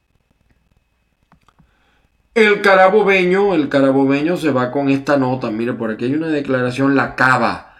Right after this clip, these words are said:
"Aquí lo que viene es una avalancha de votos", dice la Cava. Porque en Valencia todo está bien. Valencia es una tacita de oro. Carabobo es una tacita de oro. Ahí no falta nada.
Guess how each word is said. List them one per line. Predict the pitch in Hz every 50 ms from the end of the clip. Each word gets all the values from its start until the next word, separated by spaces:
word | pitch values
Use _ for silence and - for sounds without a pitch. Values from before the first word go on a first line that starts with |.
| - - - _ _ _
"Aquí | 123 131 127 127 143 160 160
lo | 185 190 175
que | 170 160 147
viene | 143 147 160 160 170
es | 165 165 -
una | 156 160 170 170 165
avalancha | 147 147 143 156 175 180 185 175 156 151 139 135 123 117 - - 139 127 120
de | 120 113
votos", | 107 110 113 110 - - 101 95
dice | 101 104 104 113 120 107
la | 95 87 -
Cava. | - 92 80 76 69 57 - - _ -
Porque | - - - 113
en | 110
Valencia | 107 117 117 127 139 135 165 170 156 160
todo | - 160 156 156
está | 151 147 135 120
bien. | 117 127 143 165 180 190 185 180 180 - - - - - - _ _ _
Valencia | 143 143 139 143 147 139 131 147 143
es | 131
una | 131 135 131 127
tacita | - 131 110 - - 131 117 - 120 117
de | 117 127
oro. | 139 156 175 175 170 156
Carabobo | - 147 147 147 143 143 165 202 226 220 196 175
es | 175
una | 170 170 165 -
tacita | 165 156 - - 143 139 135 143 131
de | 120 127
oro. | 131 143 165 175 165
Ahí | 143 135
no | 135 139 139
falta | - 135 131 127 120 120 117 117
nada. | 117 123 135 151 165 180 175 170 160 151 - -